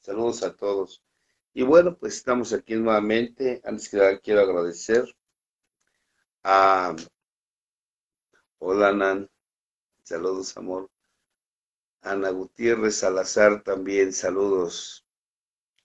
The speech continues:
Saludos, Nan. Armando Pérez Montero también, saludos.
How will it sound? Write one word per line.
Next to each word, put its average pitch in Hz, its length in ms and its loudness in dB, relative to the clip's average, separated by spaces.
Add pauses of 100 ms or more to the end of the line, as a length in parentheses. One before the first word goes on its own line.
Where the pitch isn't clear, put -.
(520)
Saludos, 98 640 -4
Nan. 92 400 -8 (3000)
Armando 104 540 0
Pérez 107 280 2
Montero 104 580 0
también, 92 440 -4
saludos. 101 960 -4